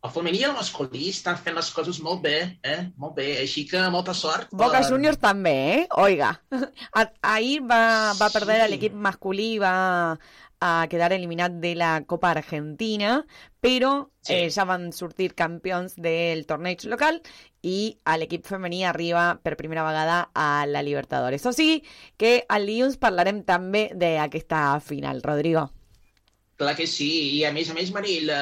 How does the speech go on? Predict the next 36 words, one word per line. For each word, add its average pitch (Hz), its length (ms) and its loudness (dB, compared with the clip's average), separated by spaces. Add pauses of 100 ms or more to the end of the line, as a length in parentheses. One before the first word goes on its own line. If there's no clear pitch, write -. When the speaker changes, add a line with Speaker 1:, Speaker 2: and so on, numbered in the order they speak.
(140)
Speaker 1:
aquest 143 240 -8
cap 185 140 -8
de 180 100 -8
setmana 156 320 -4
també, 170 400 -2
eh, 147 320 -2
es 147 160 -6
juga 156 240 -4
la 185 100 0
final, 156 380 -2 (400)
la 123 100 -6
final 151 220 -4
masculina, 160 680 -4
que 151 120 -10
serà 151 260 -2
una 196 100 -4
final 175 300 -4
brasilera, 160 720 -4
eh? 190 80 -12 (1400)
Speaker 2:
Mm? 320 260 -2 (120)
Speaker 1:
La - 100 -6
final - 220 -2
brasilera. - 600 -8 (280)
Speaker 2:
Clar, 226 300 4
clar, 233 180 2
Speaker 1:
Sí, 156 220 0
la 123 100 -4
Speaker 2:
perquè, 214 380 0 (240)
sí, 220 180 -2
Speaker 1:
en 196 80 -2
Speaker 2:
tens, 139 100 -4
Speaker 1:
Guayaquil. 180 420 2
Speaker 2:
tens 247 220 2
raó, 226 340 6 (100)
tens 240 220 0
raó. 196 380 4